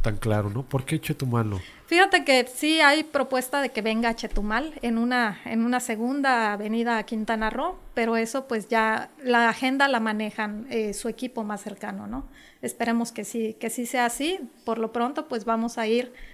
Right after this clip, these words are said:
Speaker 2: en donde él pueda estar en el, en nuestro estado, a escucharlo, a acompañarlo, a reproducir
Speaker 1: Lo,
Speaker 2: su
Speaker 1: y lo digo
Speaker 2: mensaje.
Speaker 1: aquí, lo digo abiertamente porque a veces la gente de Chetumal se siente y dicen, "Bueno, a Chetumal nos siguen haciendo menos". No es que nos hagan menos, es que el,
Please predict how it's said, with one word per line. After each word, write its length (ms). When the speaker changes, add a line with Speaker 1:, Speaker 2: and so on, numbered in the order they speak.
Speaker 2:
en 160
donde 380
él 140
pueda 260
estar 300
en 140
el, 120
en 220
nuestro 300
estado, 460
a 340
escucharlo, 580
a 40
acompañarlo, 720
a 400
reproducir 480
Speaker 1:
Lo, 60
Speaker 2:
su 100
Speaker 1:
y 20
lo 120
digo 140
Speaker 2:
mensaje. 220
Speaker 1:
aquí, 80
lo 80
digo 120
abiertamente 560
porque 360
a 40
veces 240
la 120
gente 320
de 40
Chetumal 400
se 140
siente 440
y 120
dicen, 300
"Bueno, 200
a 40
Chetumal 400
nos 120
siguen 200
haciendo 280
menos". 340
No 140
es 60
que 100
nos 100
hagan 220
menos, 320
es 140
que 120
el, 100